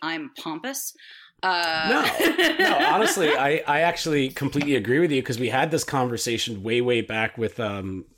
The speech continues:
Speaker 2: the first, uh, Bond episode that we did, I believe, was the Casino Royale
Speaker 1: It
Speaker 2: episode.
Speaker 1: was.
Speaker 2: And we've done
Speaker 1: It
Speaker 2: a bunch
Speaker 1: was.
Speaker 2: of other ones covering, like, mainly covering big entries, but also always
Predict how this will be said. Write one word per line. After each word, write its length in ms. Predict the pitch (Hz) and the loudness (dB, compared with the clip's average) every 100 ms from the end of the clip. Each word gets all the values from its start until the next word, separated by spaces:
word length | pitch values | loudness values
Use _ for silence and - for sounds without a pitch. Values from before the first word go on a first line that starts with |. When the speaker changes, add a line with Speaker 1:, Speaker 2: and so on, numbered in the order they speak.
| _ - - - - | _ -20 -20 -20 -6
Speaker 2:
the 140 | 131 | -4
first, 540 | - 151 160 - - - | 0 0 0 -4 -10 -2
uh, 160 | 127 | 0
Bond 380 | 107 131 127 123 | 2 2 2 2
episode 400 | 117 127 - 117 | 0 0 0 0
that 100 | 113 | 0
we 80 | 107 | 0
did, 240 | 120 170 | 2 2
I 60 | 117 | 0
believe, 420 | 120 165 311 135 | 0 2 2 2
was 320 | 113 147 143 | 0 2 0
the 80 | 113 | -2
Casino 380 | 110 - 151 117 | -2 0 2 2
Royale 460 | 107 107 123 165 | 2 2 2 2
Speaker 1:
It 80 | 143 | 2
Speaker 2:
episode. 220 | 247 240 214 | 0 0 0
Speaker 1:
was. 80 | |
Speaker 2:
And 100 | 101 | 0
we've 160 | 110 113 | 0 0
done 160 | 123 151 | 2 2
Speaker 1:
It 40 | |
Speaker 2:
a 40 | |
bunch 260 | 135 101 139 | 2 0 0
Speaker 1:
was. 120 | 143 | -2
Speaker 2:
of 60 | - | 0
other 220 | 127 131 | 0 2
ones 560 | 123 123 120 120 120 - | 2 2 4 2 2 -2
covering, 580 | - 131 135 127 123 | -2 -2 2 2 2
like, 340 | 120 113 - - | 2 0 -2 -6
mainly 400 | 127 143 147 143 | 0 2 4 2
covering 400 | - 135 127 120 | 2 0 0 0
big 440 | 98 117 117 104 - | 0 0 0 -4 -2
entries, 540 | 123 117 - 123 113 | 0 0 0 2 2
but 120 | - 113 | 2 0
also 320 | 117 123 104 | 2 2 2
always 380 | 113 113 110 | 4 4 2